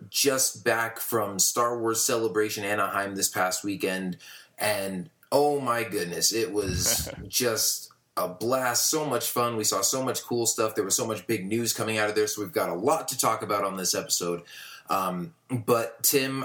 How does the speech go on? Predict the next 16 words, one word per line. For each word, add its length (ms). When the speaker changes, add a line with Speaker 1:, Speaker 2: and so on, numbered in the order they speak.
Speaker 1:
I, 300
I 80
think 380
I'll 180
just 320
kick 240
it 80
off 340
by 520
asking 460
you 340
what 340
was 200
kind 400
of 260
the, 460